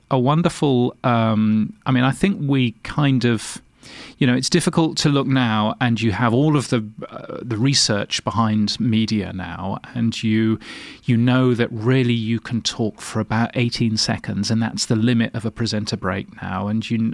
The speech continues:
and, and, you know, and there are all of these formats in terms of this crunch and roll, which is a format where you're only allowed to talk over the intros of songs, and, you know, and all this kind of, uh, stuff. Back then, there was so much more, um, you know, freedom to do whatever it is that you wanted to.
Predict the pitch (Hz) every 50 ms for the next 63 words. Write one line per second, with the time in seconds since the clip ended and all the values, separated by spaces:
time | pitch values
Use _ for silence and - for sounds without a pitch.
0 | - - 117 110 110 104 - - 113 113 104 113 110 110 101 98 101 107 107 101
1 | 107 113 127 143 151 151 131 - 123 113 - - - - 120 113 107 110 104 -
2 | - - - - 113 110 104 - - 113 110 107 107 - 101 - 104 - - -
3 | - - 139 143 - - - 147 135 127 113 117 117 127 123 120 117 - - 120
4 | 110 - - 127 117 117 - 120 117 117 117 110 110 117 127 131 135 131 123 120
5 | 120 123 117 - - - 135 120 - - 117 113 110 113 110 113 117 120 113 -
6 | 127 117 113 101 107 101 - - 104 101 104 107 113 117 107 - - - - -
7 | - - - - - - - - 131 117 120 123 120 110 - 120 110 101 110 127
8 | 147 175 175 160 - - - 139 127 120 113 110 101 - - - 110 104 98 104
9 | - - - 135 110 104 - - - 160 147 180 208 233 220 175 135 170 185 180
10 | 156 117 107 104 107 117 131 131 135 - - - - - - 180 180 175 165 156
11 | 147 - - - - - 143 127 127 131 131 123 117 117 117 113 110 104 - -
12 | - - - - - - - - - _ - 123 120 117 117 113 113 113 110 110
13 | 113 113 113 113 113 - _ - - 151 135 113 107 104 - - - 160 165 170
14 | 143 135 120 117 - - 113 120 123 117 117 120 120 123 120 113 117 120 110 117
15 | 117 107 - - 117 123 110 104 110 117 120 - - 107 - - - - - -
16 | - 120